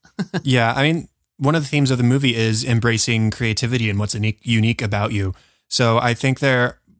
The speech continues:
Speaker 2: but there are also scenes where Emmett is able to penetrate the security of Lord Business's tower, Octan Tower, by actually following instructions. And so I think it's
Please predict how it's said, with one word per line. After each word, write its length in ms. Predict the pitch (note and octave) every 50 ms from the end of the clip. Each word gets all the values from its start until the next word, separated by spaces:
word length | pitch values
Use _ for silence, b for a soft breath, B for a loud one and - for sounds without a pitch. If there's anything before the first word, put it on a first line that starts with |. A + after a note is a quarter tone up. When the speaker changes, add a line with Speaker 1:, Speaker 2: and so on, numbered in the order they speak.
| _ _ _ -
Speaker 2:
but 180 | C#3 C3+ C3
there 120 | - C#3 C#3
are 180 | C3+ B2 - _ -
also 300 | B2 B2+ C3+ - D3+ C3
scenes 400 | - - C3+ B2+ B2+ B2 A#2 A2+
where 460 | A#2+ A#2+ A2+ A2+ A2+ A2 A2 A2 - _ _ -
Emmett 280 | B2 A#2+ A#2+ A#2+ - _ _ _ _ _ _ _ _ _ _ -
is 140 | - A#2+ A2+
able 140 | A#2+ A2+ A2+
to 280 | - - B2 A2+ A2 G#2
penetrate 380 | - - A#2+ A#2+ - - A#2+ -
the 60 | A2+
security 480 | - - - - B2+ A#2+ A2+ A2+ A2 G#2+
of 260 | G#2 G#2 G2+ G2+ A#2
Lord 200 | B2+ A2+ A2 G2+
Business's 460 | A#2+ A#2 A2 - A2+ G#2+ - G#2+ G2
tower, 200 | - B2+ A#2+ A#2
Octan 340 | A2 G#2+ G#2+ - A2+ G2+ G2
Tower, 420 | - - B2 C3+ C#3 A#2 G#2 G2 b b b b b b b b -
by 600 | - A#2 - A#2 A2 G#2+ G#2+ G#2+ G#2 G#2+ G#2 - _ _ _ -
actually 300 | A#2 A2+ - - - A2
following 340 | G#2 B2+ C#3+ D#3+ D#3 C3 A#2
instructions. 640 | A2 G2+ - - G2+ G2+ - - - G#2 G#2 G#2 -
And 120 | A#2+ A#2+
so 180 | - - B2+ B2
I 100 | A#2+ A#2+
think 240 | - - C3 A#2+ B2+
it's 240 | A#2 - - -